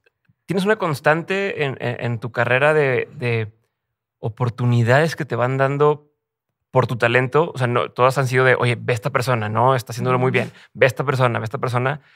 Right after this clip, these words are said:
Speaker 1: ¿Eso no te presionaba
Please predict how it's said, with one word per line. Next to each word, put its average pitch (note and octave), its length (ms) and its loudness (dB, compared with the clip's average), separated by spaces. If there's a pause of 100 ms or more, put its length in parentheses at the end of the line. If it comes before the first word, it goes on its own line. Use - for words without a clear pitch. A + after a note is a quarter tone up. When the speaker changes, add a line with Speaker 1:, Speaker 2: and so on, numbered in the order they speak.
(720)
Speaker 1:
¿Eso F3+ 540 0 (1040)
no D3 200 2
te - 160 -4
presionaba B2 1080 2